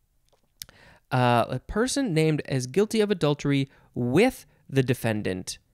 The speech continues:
in a div-, so people are getting divorced. One of them is being, is the defendant,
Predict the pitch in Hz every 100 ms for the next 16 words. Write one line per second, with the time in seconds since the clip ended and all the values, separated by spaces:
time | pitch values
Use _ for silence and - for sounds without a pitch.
0 | _ _ _ - 135 123 123 131 - 127
1 | - 196 190 185 180 185 175 165 196 190
2 | - - _ _ _ - 165 190 180 180
3 | 170 151 131 165 170 160 151 139 139 139
4 | 131 - 190 202 208 196